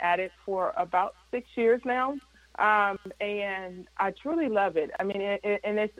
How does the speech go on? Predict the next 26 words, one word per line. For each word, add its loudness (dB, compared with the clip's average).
it's 4
transformation, 2
um, 4
at 6
its 0
finest -4
when -8
you -8
can 4
absolutely 2
help 4
people -2
to, 6
um, 4
educate 0
them -2
about 0
health -6
and -2
get 4
them 0
to 0
where 4
they, 2
they 4
are 2